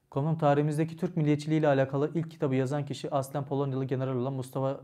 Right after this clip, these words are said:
Celalettin Paşa'dır. Türklük kendine ait hissetmekle alakalı bir... Kesinlikle öyle. Yani Ziya Gökalp çıkmış,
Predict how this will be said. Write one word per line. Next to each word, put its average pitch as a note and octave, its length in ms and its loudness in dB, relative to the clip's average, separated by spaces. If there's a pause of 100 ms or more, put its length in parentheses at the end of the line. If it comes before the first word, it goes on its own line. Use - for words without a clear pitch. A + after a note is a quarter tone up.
Celalettin B2+ 520 -2
Paşa'dır. B2+ 440 -8
Türklük C3 340 -10
kendine B2+ 400 -8 (580)
ait A#2+ 260 -4
hissetmekle A#2+ 520 -10
alakalı A#2 360 -8
bir... B2 120 -16
Kesinlikle D#3 460 -6
öyle. G2+ 120 -10 (3250)
Yani D#3+ 180 8
Ziya D#3+ 260 8
Gökalp F#3 360 4
çıkmış, - 580 -4